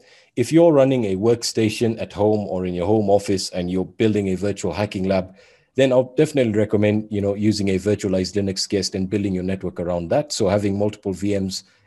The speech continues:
either running in VirtualBox or on V M ware workstation, if you actually can get that license, because it, it just works a whole lot better. Now, when we talk about Docker containers and containerization in general,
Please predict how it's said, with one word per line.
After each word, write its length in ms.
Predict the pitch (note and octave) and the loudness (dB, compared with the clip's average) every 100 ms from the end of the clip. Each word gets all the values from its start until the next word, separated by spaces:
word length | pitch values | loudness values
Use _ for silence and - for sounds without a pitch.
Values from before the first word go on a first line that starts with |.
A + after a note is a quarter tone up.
| - | -6
either 200 | G#2+ G2 | -4 0
running 320 | G2+ G2 F#2+ | 0 0 0
in 100 | F2 | -4
VirtualBox 720 | E2 G#2 - F#2+ G2 G2 - - | -2 -2 -2 -2 -2 -2 -6 -8
or 240 | F2+ F2 | -6 -4
on 220 | E2+ F2+ | -4 -6
V 220 | E2 G#2 G2+ | -2 0 0
M 100 | F#2+ | 0
ware 260 | G2+ A2 - | 0 -2 -4
workstation, 680 | G2+ F#2+ - G2 - G2+ A2 _ _ _ _ _ | -4 -4 -6 -6 -6 -8 -10 _ _ _ _ _
if 220 | G2 - | -8 -2
you 80 | G2 | -2
actually 460 | F#2+ G2 F#2+ F2+ _ - _ | -2 -4 -4 -4 _ -20 _
can 240 | A2 G2+ | 0 0
get 220 | F#2+ G#2 G#2+ | 0 -2 -2
that 180 | G2+ | -4
license, 440 | G2 G2+ - B2 - | -2 -4 -4 -6 -6
because 480 | G2 A#2 A2 F#2+ - - | -4 0 0 -2 -10 -6
it, 220 | G#2+ A2 | -6 -4
it 120 | G2+ | -4
just 280 | B2+ A#2 A2 | -2 -4 -2
works 320 | G#2+ G#2 - | -2 -2 -8
a 60 | F#2 | -4
whole 200 | G2+ F#2+ | 0 0
lot 240 | F#2+ F#2 | -2 -2
better. 320 | F#2 F#2 D#2+ - - - - _ | -6 -4 -10 -14 -20 -20 -20 _
Now, 140 | B2+ B2+ | 2 4
when 140 | C3+ | 4
we 80 | C#3 | 0
talk 200 | C3+ F3 | 2 0
about 340 | C3 B2 G2+ G2 | 4 2 2 4
Docker 280 | C3 B2+ | 4 4
containers 600 | G2 G2+ F#2+ A2 G#2 G2+ | 0 -2 0 0 0 -2
and 220 | A2 A#2+ A2+ | -2 -4 -2
containerization 920 | G2+ G#2 G2+ F#2+ F#2+ F#2 G2+ - F#2 | -2 0 -2 0 -2 -2 -4 -2 -4
in 140 | F2+ | -2
general, 420 | A2+ A#2 F#2 G#2 | -2 0 -2 -6